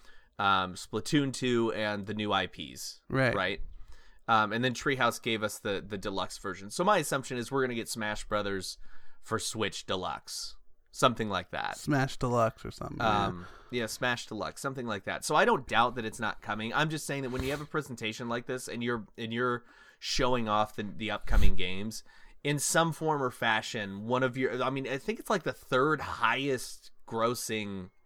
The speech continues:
Speaker 1: franchise that Nintendo has.
Speaker 2: Right.
Speaker 1: And they just skipped it entirely. To me, I think is, is just unwise. Just throw
Speaker 2: Well,
Speaker 1: it in there. Just,
Speaker 2: let's look
Speaker 1: just
Speaker 2: at one more
Speaker 1: casually say
Speaker 2: thing,
Speaker 1: it.
Speaker 2: though, buddy. <clears throat>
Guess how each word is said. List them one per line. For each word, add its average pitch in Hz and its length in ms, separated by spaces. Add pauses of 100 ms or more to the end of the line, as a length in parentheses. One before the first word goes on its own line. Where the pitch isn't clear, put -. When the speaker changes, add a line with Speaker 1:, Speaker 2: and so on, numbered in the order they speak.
Speaker 1:
franchise - 960 (540)
that 113 160
Nintendo 110 480
has. 80 640 (240)
Speaker 2:
Right. 147 240
Speaker 1:
And 127 80
they 123 100
just 117 220
skipped - 340
it 107 80
entirely. 92 720
To 135 140
me, 151 260
I 135 80
think 123 240
is, 110 160 (100)
is 131 220
just 147 200
unwise. 107 720 (380)
Just 180 240
throw 170 120 (140)
Speaker 2:
Well, 165 60
Speaker 1:
it 151 60
in 127 120
there. 90 300
Just, - 100
Speaker 2:
let's 185 220
look 226 180
Speaker 1:
just - 40
Speaker 2:
at 190 220
one 226 240
more 233 200
Speaker 1:
casually 220 80
say 214 180
Speaker 2:
thing, 185 120
Speaker 1:
it. - 20
Speaker 2:
though, 131 120
buddy. 123 420 (220)
<clears throat> - 20